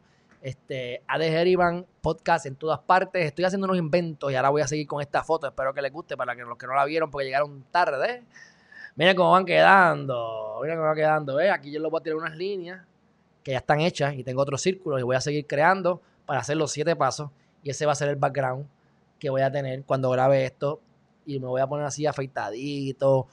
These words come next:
oloroso, aunque ustedes no me puedan oler. Ahora me pongo una corbata o algo. No sé, me pongo ya ahí medio, medio, medio extraño para hacerlo diferente.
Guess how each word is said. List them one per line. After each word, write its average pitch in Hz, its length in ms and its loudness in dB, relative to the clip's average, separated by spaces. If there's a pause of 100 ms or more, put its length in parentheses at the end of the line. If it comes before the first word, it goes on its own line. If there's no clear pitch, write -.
(160)
oloroso, 135 880 2
aunque 120 140 -6
ustedes 123 240 -10
no 135 100 -6
me 135 60 -4
puedan 139 240 -4
oler. 143 340 0 (260)
Ahora 127 220 -6
me 139 140 -2
pongo 147 160 -2
una 143 120 0
corbata 135 460 0
o 131 140 0
algo. 165 180 2
No 180 80 -2
sé, 214 140 -2
me 196 80 2
pongo 180 200 0
ya 196 180 2
ahí 190 120 0
medio, 170 400 -2
medio, 139 480 -4 (300)
medio 139 140 -4
extraño 151 500 0 (560)
para 135 80 -4
hacerlo 143 240 2
diferente. 160 580 0